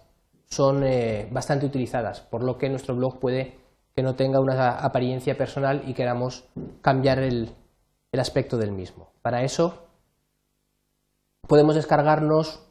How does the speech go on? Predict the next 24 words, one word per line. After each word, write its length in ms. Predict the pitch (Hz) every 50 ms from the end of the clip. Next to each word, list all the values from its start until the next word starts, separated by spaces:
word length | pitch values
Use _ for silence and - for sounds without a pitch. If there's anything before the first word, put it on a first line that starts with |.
| _ _
cualquier 360 | _ - 143 135 - 156 147 151
plantilla 520 | 151 147 143 131 135 - 143 143 151 156
existente 680 | 156 151 - - 127 - - 135 131 131 127 - 139
en 80 | 131 131
Internet 720 | 127 123 120 120 117 123 131 147 - - - - - - _ _ _ _
diseñada 540 | - 120 107 - 120 117 120 120 123 117 -
para 260 | 117 110 107 107 113
Blogger 380 | 113 127 135 135 147 151 151 - - - - _ _ _ _ _ _ _
que 320 | - 165 170 175 170 - 147
muchos 300 | 151 151 143 - 143 156
autores 500 | 147 139 135 - 143 143 156 156 151 -
crean 340 | - 143 147 143 143 143 143
y 100 | 139 135
ponen, 380 | 139 - 135 135 135 131 131
eh, 380 | 127 123 117 113 110 101 - - - -
a 80 | 120
nuestra 240 | 120 127 127 - 135
disposición, 800 | 127 117 - - 127 - - 113 - - 127 127 127 127 127 127
eh, 260 | 127 120 113 110 107
de 120 | 107 113
forma 280 | - - 123 120 117 113
libre 280 | 104 110 120 120 123
y 20 | 120
gratuita. 500 | 120 113 107 - 107 104 92 - -